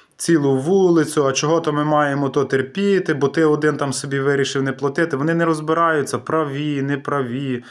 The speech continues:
документи, не документи. І вони починають замість того, щоб відстояти своє право,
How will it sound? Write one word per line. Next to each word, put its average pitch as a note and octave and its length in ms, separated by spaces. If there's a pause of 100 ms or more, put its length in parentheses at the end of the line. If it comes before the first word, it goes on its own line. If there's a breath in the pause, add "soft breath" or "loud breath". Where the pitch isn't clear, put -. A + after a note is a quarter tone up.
(440 loud breath)
документи, C#3 720
не C3+ 120
документи. C3+ 760
І B2+ 120
вони E3 240
починають E3 500
замість D3+ 300
того, E3 140
щоб C#3+ 260
відстояти F#3+ 600
своє C3 340
право, G#2 460